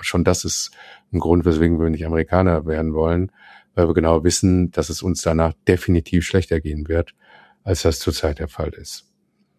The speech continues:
Und überall, wo wir waren, in Kneipen, in Einkaufszentren, auf der Straße, überall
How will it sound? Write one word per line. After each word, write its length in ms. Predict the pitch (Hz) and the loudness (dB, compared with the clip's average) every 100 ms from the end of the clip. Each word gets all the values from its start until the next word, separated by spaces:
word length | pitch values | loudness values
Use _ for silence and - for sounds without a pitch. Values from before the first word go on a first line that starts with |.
| _ - - - - - | _ -20 -20 -20 -12 -2
Und 260 | 90 85 | 0 0
überall, 320 | - 117 107 | 2 4 6
wo 140 | 95 92 | 4 4
wir 100 | 85 | 4
waren, 220 | 87 92 | 4 2
in 80 | 85 | 0
Kneipen, 400 | - 95 - 87 | 2 2 2 -2
in 40 | |
Einkaufszentren, 640 | 82 90 90 - 90 90 | -2 -2 -4 -4 -4 -4
auf 80 | 80 | -6
der 100 | - | -6
Straße, 440 | 80 87 87 - - | -6 0 0 -2 -6
überall 640 | 107 95 87 87 90 | -4 -2 0 0 0